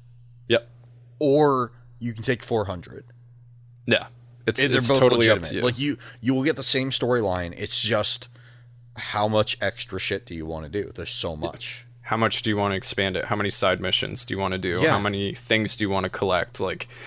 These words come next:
Speaker 1: how many, you know, how good at the mini games do you wanna get? You know,
Speaker 2: Mm-hmm.
Speaker 1: it's, it's, it's
Speaker 2: Oh, dude, I'm so good at darts.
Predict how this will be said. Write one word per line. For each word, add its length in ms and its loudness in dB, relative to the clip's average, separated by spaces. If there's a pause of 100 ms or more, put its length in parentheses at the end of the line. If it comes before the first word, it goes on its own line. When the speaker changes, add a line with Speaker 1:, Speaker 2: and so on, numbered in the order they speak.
(200)
Speaker 1:
how 260 2
many, 520 2
you 60 -2
know, 120 2
how 140 2
good 280 4
at 100 0
the 60 -4
mini 240 0
games 360 0
do 80 -4
you 100 0
wanna 200 -2
get? 320 -2 (100)
You 160 0
know, 220 2
Speaker 2:
Mm-hmm. 140 2
Speaker 1:
it's, 160 2
it's, 500 0 (160)
it's 320 4
Speaker 2:
Oh, 160 2
dude, 400 -2
I'm 140 -6
so 260 2
good 180 -2
at 120 -6
darts. 560 0